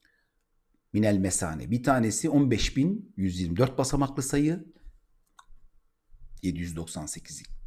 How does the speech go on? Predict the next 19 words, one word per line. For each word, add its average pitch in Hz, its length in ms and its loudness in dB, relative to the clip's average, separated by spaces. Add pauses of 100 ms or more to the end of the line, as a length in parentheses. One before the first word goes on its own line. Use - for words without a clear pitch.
(120)
basamaklı - 640 -12 (380)
sayıdır. - 640 -8 (680)
Şimdi 101 720 4 (460)
gördüğünüz 120 440 6
gibi 113 220 4
bu 147 200 8
büyük 160 240 8
mucizedir. 90 460 0
Artık 156 300 4
analizlerimizi 147 800 6
hep 175 180 0
böyle 135 180 8
yapacağız. 95 500 -2
Bu 135 120 2
devasa 131 520 6
sayılarda 110 600 0
Kur'an'ı 123 420 4
bütünsel 120 500 2
korumalarında 113 840 2